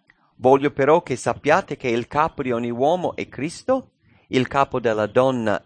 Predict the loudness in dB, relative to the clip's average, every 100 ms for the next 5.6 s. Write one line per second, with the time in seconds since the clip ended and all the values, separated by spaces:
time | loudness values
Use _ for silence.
0 | -10 -2 -2 -2 -2 -4 -2 -6 -6 _
1 | _ -12 -2 -2 -2 -6 -6 -10 -10 -10
2 | -10 -8 -10 -10 -10 -14 -14 -14 -10 -8
3 | -10 -12 -20 _ _ _ _ _ _ _
4 | _ _ _ _ -14 -6 -6 -6 -12 -10
5 | -10 -10 -4 -4 -4